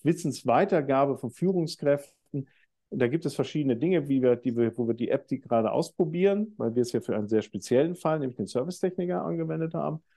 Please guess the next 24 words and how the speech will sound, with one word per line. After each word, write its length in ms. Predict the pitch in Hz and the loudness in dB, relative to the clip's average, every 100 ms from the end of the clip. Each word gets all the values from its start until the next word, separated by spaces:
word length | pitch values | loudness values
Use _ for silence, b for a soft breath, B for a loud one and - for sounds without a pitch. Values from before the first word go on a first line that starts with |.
| _ _ - | _ _ -2
Und 160 | 156 185 | 2 4
tatsächlich 400 | 190 175 165 156 | 4 2 0 0
ist 60 | |
es 60 | 156 | 2
auch 160 | 139 | 2
irgendwann 460 | 139 165 180 156 151 | 4 4 4 2 2
mal 320 | 143 135 147 | 2 4 4
das 220 | 139 - | 2 -4
Ziel, 560 | - - 135 170 185 185 _ _ _ _ | -8 -2 4 4 4 0 _ _ _ _
vielleicht 300 | - 135 139 | 2 4 4
diese 240 | 143 139 131 | 0 -2 0
App 160 | 127 | 0
in 140 | 131 120 | -2 -2
einen 180 | 113 117 | -2 -2
App 180 | 117 | -4
Store 280 | - - 107 | -4 -2 -2
zu 120 | - | -2
bringen. 260 | 107 107 101 | -6 -4 -4
Aber 120 | 101 | -4
das 160 | 123 113 | -6 -8
ist 140 | 117 | -6
noch 100 | 113 | -8
zu 140 | - - | -10 -18
früh. 240 | - - | -12 -12